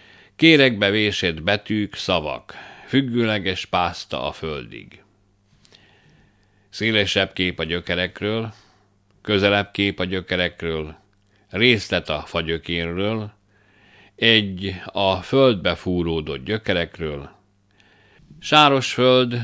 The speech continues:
a háttérben néhány élettelen, vastagabb gyökérszál, szétdobált, fűrészelt farönkök, az erdőben kidőlt fa abdán. Az erőltetett menet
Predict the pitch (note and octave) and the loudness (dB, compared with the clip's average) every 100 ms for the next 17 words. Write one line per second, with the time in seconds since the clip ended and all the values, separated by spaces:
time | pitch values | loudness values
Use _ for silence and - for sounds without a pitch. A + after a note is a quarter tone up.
0 | G#2 - G2 A#2+ A2+ - G#2+ G2+ F#2+ F#2+ | -6 -4 2 2 2 0 2 4 2 2
1 | A2+ A2 F#2+ F#2 F#2+ A2 G2+ F#2 _ F2+ | 2 2 2 0 0 2 2 0 _ 0
2 | F2 F2 E2+ E2+ F#2 F2 - E2+ D#2+ D2+ | 2 0 -2 0 0 0 -6 -4 -4 -4
3 | F2+ G2+ G2+ F2 - F2+ E2+ D#2+ D#2 _ | -6 -2 -2 -2 -4 -4 -2 -4 -8 _
4 | _ _ _ _ _ _ _ _ _ _ | _ _ _ _ _ _ _ _ _ _
5 | - _ - A#2+ G#2+ G#2 G2 F#2+ F#2+ F#2 | -20 _ 2 2 2 -2 2 2 2 -2
6 | _ - - - G2 F2 E2+ D#2+ - D2+ | _ -20 -20 -4 0 2 0 -4 -6 -6
7 | C#2+ - G#2 F#2 E2+ D2+ - D#2 - _ | -8 -2 0 0 -4 -8 -8 -8 -8 _
8 | _ _ _ - - - - _ - G2+ | _ _ _ -20 -20 -20 -20 _ -4 -2
9 | A#2 A#2 G#2+ F#2+ F#2 E2+ E2+ D#2+ F2+ E2 | 2 2 4 2 0 -2 -4 -4 -4 -4
10 | D#2+ D2 - F2 E2 D#2+ - - _ _ | -4 -6 -6 -2 -2 -2 -16 -20 _ _
11 | _ - C#2+ C#2 B2 A#2+ A2 _ _ _ | _ -6 -6 -8 -12 -14 -20 _ _ _
12 | _ _ _ _ _ _ _ _ _ _ | _ _ _ _ _ _ _ _ _ _
13 | - _ _ _ _ _ _ _ _ _ | -20 _ _ _ _ _ _ _ _ _
14 | _ _ _ _ _ _ _ _ _ _ | _ _ _ _ _ _ _ _ _ _
15 | _ _ - C#3 C#3 F#3 F3+ C3 A#2 G2 | _ _ 2 4 4 6 8 8 4 0
16 | E2+ E2 G2+ G2+ G#2 A2 | -2 0 0 4 2 0